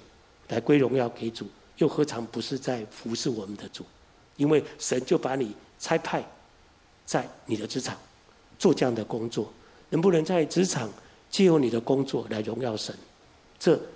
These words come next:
也是服侍我们的神。所以感谢神，我想对于职场的呼召，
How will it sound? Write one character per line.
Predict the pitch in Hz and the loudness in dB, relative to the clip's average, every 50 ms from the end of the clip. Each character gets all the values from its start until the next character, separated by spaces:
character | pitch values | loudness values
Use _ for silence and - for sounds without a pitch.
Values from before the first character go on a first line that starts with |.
| - - - - | -20 -16 -2 2
也 | 165 143 117 104 | 4 4 4 4
是 | 107 - - 165 139 104 - - - - - - | 2 -2 -2 -4 -4 -6 -8 -12 -20 -20 -20 -20
服 | - - 127 | -12 -8 -6
侍 | 117 - 156 127 107 - - - - _ - | -4 -4 -4 -6 -8 -10 -18 -20 -20 _ -6
我 | - 117 | -4 -2
们 | 107 110 | -2 -2
的 | 117 113 | -4 -4
神。 | - - - - - - - _ _ - _ _ - - - - - - - - - - - - - _ _ _ _ - | -6 -6 -10 -12 -16 -20 -20 _ _ -20 _ _ -20 -20 -20 -20 -20 -20 -20 -20 -20 -20 -20 -20 -20 _ _ _ _ 0
所 | - 214 214 | 4 6 6
以 | 214 | 6
感 | 202 - 160 151 | 6 4 4 4
谢 | 175 208 | 4 4
神， | 180 - 156 151 151 | 4 6 4 4 4
我 | 160 175 | 4 2
想 | 165 - 135 | 2 2 0
对 | 131 - 180 156 143 | 2 2 4 4 4
于 | 127 | 2
职 | 120 - 156 | 0 -2 -4
场 | 156 - 135 113 104 110 110 | -4 -4 -6 -8 -8 -10 -12
的 | - 123 120 117 120 | -10 -8 -6 -6 -6
呼 | - 156 | -8 -8
召， | 147 - 165 147 147 | -4 -2 -2 -2 -2